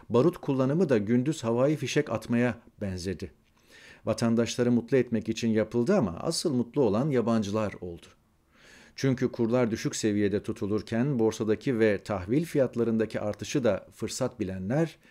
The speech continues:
varlıklarını satıp düşük seviyelerden dolar alıp gittiler. Asıl dış güçlere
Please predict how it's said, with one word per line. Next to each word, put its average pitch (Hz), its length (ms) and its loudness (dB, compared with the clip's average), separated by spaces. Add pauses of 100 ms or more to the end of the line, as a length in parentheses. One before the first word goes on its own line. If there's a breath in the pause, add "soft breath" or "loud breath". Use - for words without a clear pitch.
(360 loud breath)
varlıklarını 107 600 0
satıp 107 560 -4
düşük - 260 -4
seviyelerden 104 800 0 (160)
dolar 113 260 0
alıp 107 340 -4 (100)
gittiler. 87 640 -12 (340 soft breath)
Asıl 147 600 -2
dış 143 240 -2
güçlere 101 640 -2